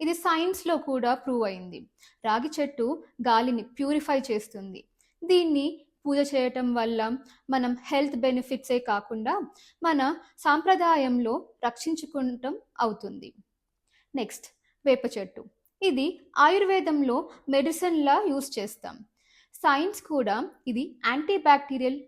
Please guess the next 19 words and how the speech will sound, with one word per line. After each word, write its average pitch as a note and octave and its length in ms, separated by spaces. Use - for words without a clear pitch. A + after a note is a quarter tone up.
యాంటీవైరల్ C#4 760
ప్రాపర్టీస్ A3+ 680
కలిగి G#3 360
ఉంది G#3+ 300
అని G3+ 240
చెప్తుంది. G#3+ 540
ఇది D#4+ 220
హెల్త్ G4 380
మరియు C#4+ 420
హైజీన్‌కి D4+ 760
హెల్ప్ B3 280
చేస్తుంది. G3 580
నెక్స్ట్ - 340
జమ్మి C4 340
చెట్టు. G#3+ 340
ఈ G#4 120
చెట్టుకి F#4+ 520
వేర్లు C#4+ 440
చాలా E4 520